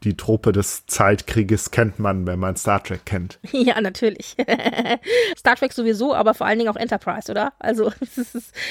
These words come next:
Speaker 2: da
Speaker 1: Genau,
Speaker 2: dreht sich
Speaker 1: genau.
Speaker 2: am Ende ja dann die ganze Fu-, Sta-, die ganze, die ganze Staffel, die ganze Serie drum.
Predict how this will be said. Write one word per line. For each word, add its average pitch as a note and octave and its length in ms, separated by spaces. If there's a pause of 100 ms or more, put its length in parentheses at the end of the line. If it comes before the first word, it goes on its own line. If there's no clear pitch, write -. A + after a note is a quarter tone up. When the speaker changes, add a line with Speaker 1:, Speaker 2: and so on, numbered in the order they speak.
(160)
Speaker 2:
da A3 200
Speaker 1:
Genau, B2 280
Speaker 2:
dreht - 160
sich A#3+ 120
Speaker 1:
genau. A#3+ 120
Speaker 2:
am A3 60
Ende B3 180
ja A3 100
dann G#3+ 120
die A3 60
ganze A3+ 220
Fu-, - 260
Sta-, - 340
die B3 100
ganze, A3 400
die G3+ 100
ganze F#3+ 200
Staffel, C4 260
die G#3+ 60
ganze G#3 220
Serie G3+ 260
drum. - 220